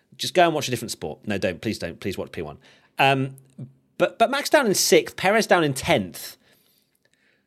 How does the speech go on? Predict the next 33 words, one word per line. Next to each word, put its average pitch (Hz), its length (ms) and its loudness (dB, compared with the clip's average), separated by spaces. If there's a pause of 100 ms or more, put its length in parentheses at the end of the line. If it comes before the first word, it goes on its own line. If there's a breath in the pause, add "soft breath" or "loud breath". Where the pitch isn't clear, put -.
(120)
It's - 100 -18
kind 349 320 4
of 220 80 4
at 202 80 0
the 185 80 8
level 165 220 8
where 160 80 8
I'm 151 120 6
like, 156 240 4 (280 soft breath)
would 220 220 4
Max 233 320 2
genuinely 180 720 4
want, 165 260 2 (680)
'cause - 160 -4
Max 226 280 2
is 185 120 2
Max. - 500 0 (240)
He 175 120 0
will 190 120 4
go 170 200 8
as 147 80 4
fast 180 340 4
as 156 60 0
he 151 100 2
wants, 113 520 0 (100)
whenever 131 320 2
he 95 80 0
wants. 85 460 -6 (500 soft breath)
And 147 100 4
I 165 140 2
feel 165 240 4
as 139 100 0
though 131 380 4